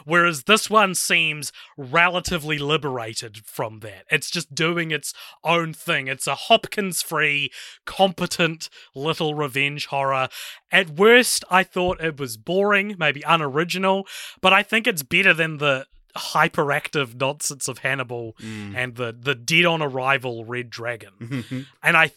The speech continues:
Speaker 1: I also think that Gaspard Thomas Ulliel, who plays young Hannibal, I thought he was pretty good. It's, it's not, like, a bad performance. It, he,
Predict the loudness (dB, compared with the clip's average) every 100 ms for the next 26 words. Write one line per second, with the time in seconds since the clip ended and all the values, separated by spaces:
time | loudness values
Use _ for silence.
0 | 2 4 4 4 2 4 2 2 2 2
1 | 4 0 0 2 4 6 4 0 -8 -4
2 | -2 -2 -6 -8 -4 0 2 0 -2 -6
3 | -10 -8 2 2 2 -4 -10 -14 -4 2
4 | 2 2 0 0 -2 -4 -6 -8 0 0
5 | 2 2 4 2 -2 0 2 2 4 4
6 | 2 -2 0 0 2 0 2 4 4 6
7 | 4 4 2 4 4 2 -8 -6 -2 -2
8 | -4 -8 -8 -8 -16 0 0 0 -2 0
9 | 0